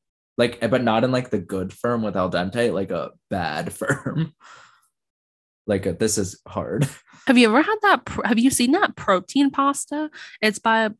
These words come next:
Speaker 2: Barilla
Speaker 1: Mm-hmm.
Speaker 2: or whatever, and it's
Speaker 1: Yeah.
Speaker 2: in that yellow box. I always wonder if that tastes good or not.
Speaker 1: Have you ever had, like, those zucchini noodles? Zoodles? <laughs>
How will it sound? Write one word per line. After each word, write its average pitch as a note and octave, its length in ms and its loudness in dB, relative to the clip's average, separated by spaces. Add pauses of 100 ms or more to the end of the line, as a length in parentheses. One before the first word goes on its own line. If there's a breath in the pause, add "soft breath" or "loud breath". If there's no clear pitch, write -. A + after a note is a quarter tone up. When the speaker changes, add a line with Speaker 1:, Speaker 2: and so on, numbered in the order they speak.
(120)
Speaker 2:
Barilla G3 540 0
Speaker 1:
Mm-hmm. G3+ 100 0
Speaker 2:
or G3+ 60 -2
whatever, G#3 280 -2
and G3+ 100 2
it's - 100 2
Speaker 1:
Yeah. G#3 60 0
Speaker 2:
in G3+ 80 -6
that F#3+ 160 -6
yellow F#3+ 280 -2
box. G3 540 -6
I F#3+ 80 2
always C4 260 2
wonder C4+ 220 2
if G#3 120 -4
that F#3+ 180 -6
tastes G3+ 280 -8
good - 160 -6
or G#2+ 120 -4
not. G#2 220 -2
Speaker 1:
Have B2+ 120 2
you C3 80 2
ever E3 140 0
had, F3+ 200 0
like, F#3+ 140 -2
those D#3 240 -4
zucchini G#2+ 480 -6
noodles? D3+ 540 -6
Zoodles? A#2+ 760 2
<laughs> F4+ 60 -8